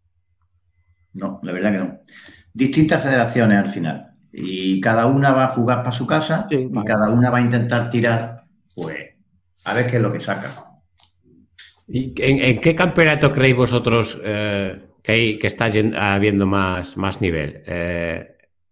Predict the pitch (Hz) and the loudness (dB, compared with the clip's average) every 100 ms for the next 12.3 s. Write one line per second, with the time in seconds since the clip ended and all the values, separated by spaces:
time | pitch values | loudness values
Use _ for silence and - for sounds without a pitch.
0 | _ _ _ - - - 98 95 120 135 | _ _ _ -20 -18 -6 -2 0 0 2
1 | 135 127 151 151 170 170 143 - 98 95 | 2 2 2 2 2 0 -2 -2 -2 -2
2 | 110 107 98 92 76 78 73 - _ _ | -2 0 0 -2 -6 -8 -12 -16 _ _
3 | _ - 95 139 123 117 147 180 175 156 | _ -2 2 2 2 0 0 2 2 2
4 | 156 151 147 147 143 156 165 143 131 113 | 2 0 -2 -2 0 0 2 0 0 0
5 | 104 - - _ _ _ _ - - _ | -2 -6 -20 _ _ _ _ -14 -14 _
6 | _ _ _ 110 107 110 107 - 113 107 | _ _ _ -8 -2 -2 -4 -4 -2 0
7 | 123 127 - 160 165 170 180 156 - 139 | 0 -2 0 2 2 0 -2 -6 -4 -2
8 | 131 127 117 110 107 127 135 147 147 170 | 0 0 -2 -4 -2 0 2 0 -2 -6
9 | 196 _ _ - 104 104 98 98 87 - | -8 _ _ -14 -12 -12 -12 -14 -14 -14
10 | - - 113 120 - - 160 135 123 143 | -16 -6 -4 -2 -4 -4 -2 0 0 -2
11 | 151 117 107 113 117 - 113 110 - 101 | -2 -2 -2 -4 -6 -8 -6 -6 -6 -6
12 | 147 - | -6 -10